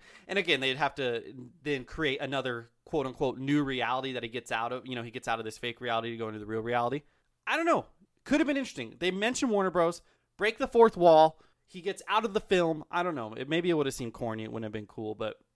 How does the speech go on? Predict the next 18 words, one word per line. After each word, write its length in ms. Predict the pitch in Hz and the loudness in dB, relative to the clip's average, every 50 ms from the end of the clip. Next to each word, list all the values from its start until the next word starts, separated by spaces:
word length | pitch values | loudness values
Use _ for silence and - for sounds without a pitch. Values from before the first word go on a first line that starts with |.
| _ _ _ _ | _ _ _ _
if 120 | - 240 - | -18 -14 -8
you're 100 | 302 294 | -4 2
gonna 140 | - 370 254 | 2 4 4
remake 340 | 254 233 214 208 196 180 | 4 2 2 2 0 0
this 160 | - 180 160 - | 0 -4 -4 -2
twenty 240 | - 190 175 170 | -4 -4 -2 -2
years 220 | 170 165 151 131 147 | -2 -4 -6 -4 -4
later, 340 | 147 143 139 139 135 123 - _ _ _ - - - - 151 | -2 -2 -2 -2 -4 -6 -8 _ _ _ -20 -20 -20 -16 -8
it 80 | 180 | -4
has 240 | 214 226 262 254 - | 2 2 2 2 0
to 80 | 247 233 | -6 -8
be 140 | 240 233 | -10 -4
revolutionary 640 | 202 220 214 185 185 190 190 - - 185 170 160 156 | 0 0 0 0 0 0 -2 -2 -2 -2 -2 -2 -2
for 120 | - - 147 | -4 -4 -4
more 220 | 147 143 147 143 | 0 0 0 0
than 140 | 135 135 127 | 0 -2 -4
just 260 | 135 131 - - - | -6 -6 -8 -8 -6
the, 320 | 135 127 123 117 117 113 | -4 -2 -2 -2 -2 -4